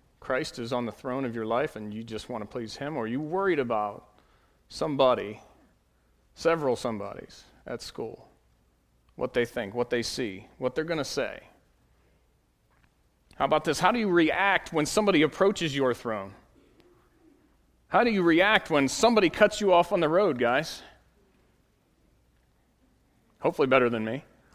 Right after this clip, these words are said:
How do you react when, when your boss, who you're clearly smarter than, gives you a really stupid assignment? How do you react, guys, when somebody approaches the throne?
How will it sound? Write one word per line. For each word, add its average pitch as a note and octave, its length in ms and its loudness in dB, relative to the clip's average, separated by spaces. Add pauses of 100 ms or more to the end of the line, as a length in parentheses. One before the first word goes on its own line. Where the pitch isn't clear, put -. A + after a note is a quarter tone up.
(1200)
How - 140 6
do A3 80 6
you G#3 120 4
react F#3+ 520 4
when, D#3 360 4 (240)
when D#3 120 6
your F3 120 8
boss, F#3+ 340 8
who G#3 80 2
you're G3+ 200 2
clearly B3 420 8
smarter F3 420 6
than, F#2 320 -8 (720)
gives F#3+ 220 6
you E3+ 100 4
a E3+ 60 4
really F#3 240 6
stupid E3+ 400 2
assignment? B2+ 440 -6 (1120)
How A3 120 6
do D#4+ 60 6
you D#4 100 4
react, B3+ 400 2
guys, A2 460 -2 (760)
when E3+ 120 0
somebody C4 360 6
approaches G#3 480 4
the F#3 100 -8
throne? E3+ 480 0